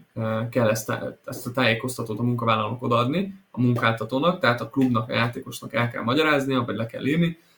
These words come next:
Ugye ez a napi munkaidő, tehát sokszor a sportolóknál ugye leírják, hogy az naponta, ugye azt szokták beírni, hogy nyolc óra, de nem feltétlenül szokták ugye azt kitölteni. Akkor mi van, hogyha a, az alapbéren túli munkabérről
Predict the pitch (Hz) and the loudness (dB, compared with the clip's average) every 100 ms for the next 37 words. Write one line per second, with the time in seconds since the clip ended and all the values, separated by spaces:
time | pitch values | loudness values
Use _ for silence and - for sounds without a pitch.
0 | _ - 127 117 113 120 131 - 113 135 | _ -2 2 4 4 4 2 2 0 2
1 | 143 135 127 131 127 _ _ _ 95 117 | 6 6 8 6 4 _ _ _ -6 -4
2 | - 127 120 117 - 117 117 113 117 110 | -4 -4 0 0 2 0 2 0 0 0
3 | 113 113 110 110 117 120 - _ _ _ | 2 2 0 0 -2 -2 -6 _ _ _
4 | - 120 117 117 117 120 110 113 113 - | -6 -2 0 0 2 4 4 4 2 2
5 | - - 170 175 170 135 139 123 123 123 | -2 2 2 2 2 4 6 6 6 4
6 | 120 120 131 160 160 _ _ _ _ 131 | 2 2 4 2 0 _ _ _ _ -4
7 | 123 120 117 - 120 117 120 110 110 - | 2 4 4 2 0 0 -4 -4 -6 -6
8 | - 117 113 110 127 127 135 170 185 190 | -4 -2 -2 -4 -2 2 4 4 2 -2
9 | _ _ _ _ _ _ _ _ _ - | _ _ _ _ _ _ _ _ _ -2
10 | 131 147 147 156 135 135 127 135 123 123 | 2 4 4 6 6 4 2 2 2 0
11 | 120 - 170 123 123 117 - 127 131 139 | -4 -14 -8 -2 2 2 2 4 6 6
12 | 131 127 123 120 127 123 127 123 123 123 | 6 4 2 2 2 4 2 2 2 2
13 | 123 127 | 4 2